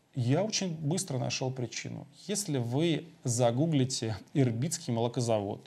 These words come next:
и загуглите вот этого самого Сергея Суетина, директора этого завода,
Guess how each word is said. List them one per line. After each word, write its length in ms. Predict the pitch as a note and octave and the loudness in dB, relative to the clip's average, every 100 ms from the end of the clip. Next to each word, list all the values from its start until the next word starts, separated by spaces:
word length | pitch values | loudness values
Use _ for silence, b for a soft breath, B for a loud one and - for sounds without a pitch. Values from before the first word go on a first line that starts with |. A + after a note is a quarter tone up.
| - | -8
и 80 | A#2 | -4
загуглите 1080 | A2 B2 F#3 E3+ C#3 B2+ B2 A#2 A2+ - A2 | -2 0 0 2 2 4 2 0 0 0 0
вот 140 | A2+ | 0
этого 220 | E3 D3 | 0 2
самого 360 | D3+ C#3+ D3 B2 | 2 4 4 4
Сергея 440 | - A#2 A#2 D#3+ | 4 2 2 4
Суетина, 680 | D#3 C#3+ A2+ A2+ - C3+ C3+ C3 - | 4 2 2 2 2 0 -2 -6 0
директора 400 | B2+ D#3 E3 E3 | 4 4 2 -2
этого 240 | D#3 D3+ | 0 0
завода, 460 | C#3 D3 B2+ A2+ - | 4 4 4 0 -4